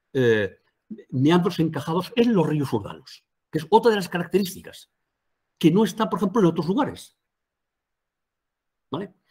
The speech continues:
Entonces, bueno, pues aquí vemos, eh, el ejemplo de este río, ¿verdad? Que va dando vueltas, ¿verdad? Este ta-, y el propio Alagón, que es este, también, ¿no? Y aquí en concreto no se ha co-,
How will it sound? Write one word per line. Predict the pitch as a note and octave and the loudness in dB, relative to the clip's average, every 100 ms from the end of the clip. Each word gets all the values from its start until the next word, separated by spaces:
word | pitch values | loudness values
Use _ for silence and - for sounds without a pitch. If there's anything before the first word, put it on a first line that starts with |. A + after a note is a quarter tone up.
| _ | _
Entonces, | - C3+ A#2 | -2 -2 0
bueno, | D3+ G#2+ | 0 -2
pues | G#2+ | -4
aquí | A#2+ D#3+ | -2 2
vemos, | E3 F3+ F#3+ - _ _ | 2 2 -2 -8 _ _
eh, | A2+ E3 F3 _ | -6 -6 -8 _
el | G2+ | -12
ejemplo | G2+ C3 A#2+ B2 | -4 -4 0 2
de | A#2 A2+ G2+ F2+ A2 | 2 2 0 -6 -10
este | - A2+ | -8 0
río, | E3 E3+ | 2 2
¿verdad? | C#3 F3+ A#3+ - | 2 -4 -8 -8
Que | |
va | G#2+ A#2+ A#2+ - _ _ _ | -4 -4 -4 -10 _ _ _
dando | A2+ A2 A2 | -4 0 2
vueltas, | F3 F3 G#3+ - | 2 2 -4 -6
¿verdad? | A#2+ G3 | -8 -8
Este | A#2+ - | -8 -6
ta-, | - | -4
y | B2 | -2
el | G#2+ | 2
propio | D#3 D#3 C3 | 2 4 0
Alagón, | A2+ G#2+ B2+ A3+ B3+ | 0 -2 0 0 0
que | - | -4
es | E3+ | -8
este, | E3+ B3+ | -10 -10
también, | A#2 G#2 G2 A#2 _ | -6 -4 -4 -6 _
¿no? | D3 - _ _ _ _ _ - | -12 -12 _ _ _ _ _ -2
Y | C#3+ | 0
aquí | C#3+ | 2
en | G3 | 2
concreto | G#3+ G3+ G#3+ G#3+ B3 - _ | 2 2 2 0 -6 -10 _
no | C#3 E3+ A3+ | 4 6 6
se | - | 4
ha | E3 | 2
co-, | - F#2 | 0 -8